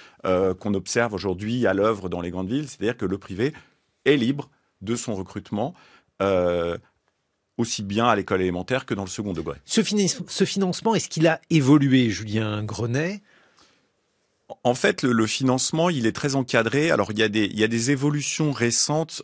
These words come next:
Speaker 1: euh, plutôt, euh, du point de vue de la conditionnalité des aides. Alors, euh, du point de vue de... Donc, l'essentiel du financement, c'est la rémunération des enseignants.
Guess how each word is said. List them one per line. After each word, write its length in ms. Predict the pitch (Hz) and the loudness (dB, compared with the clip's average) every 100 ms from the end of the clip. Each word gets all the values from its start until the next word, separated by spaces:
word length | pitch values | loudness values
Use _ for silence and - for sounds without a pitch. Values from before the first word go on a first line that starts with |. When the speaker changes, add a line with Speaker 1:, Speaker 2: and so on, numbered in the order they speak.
| - | -4
Speaker 1:
euh, 120 | 95 | -4
plutôt, 580 | 92 - 117 - 139 165 - - - _ 87 | -4 -12 -6 0 2 2 -4 -20 -20 _ 0
euh, 80 | |
du 120 | 98 95 | 0 0
point 160 | 127 | -2
de 40 | 139 | 2
vue 60 | |
de 60 | 101 | 2
la 40 | |
conditionnalité 1080 | - - 143 131 127 135 120 117 117 117 135 | 0 -2 -2 0 0 2 2 2 0 -2 -2
des 320 | 110 101 90 | 2 0 0
aides. 200 | 80 - - 92 | -4 -6 -6 -2
Alors, 260 | 82 78 - - _ _ - | -2 -2 -8 -20 _ _ -12
euh, 60 | 85 | -8
du 140 | 92 | -8
point 220 | 92 120 | -4 -2
de 60 | 117 | -2
vue 140 | 123 | -4
de... 240 | 120 92 80 | -2 -2 -2
Donc, 180 | 80 80 | -6 -2
l'essentiel 540 | 113 117 117 - 127 101 | 0 0 -4 -6 -6 -6
du 80 | |
financement, 400 | 92 95 92 143 | -8 -8 -6 -8
c'est 320 | 139 110 107 - | -6 -4 -4 -6
la 420 | 90 87 85 80 | -8 -6 -4 -4
rémunération 580 | 101 98 90 82 85 120 | -4 -4 -4 -6 -8 -8
des 240 | 76 73 | -10 -10
enseignants. 440 | 92 95 135 73 | -8 -8 -8 -12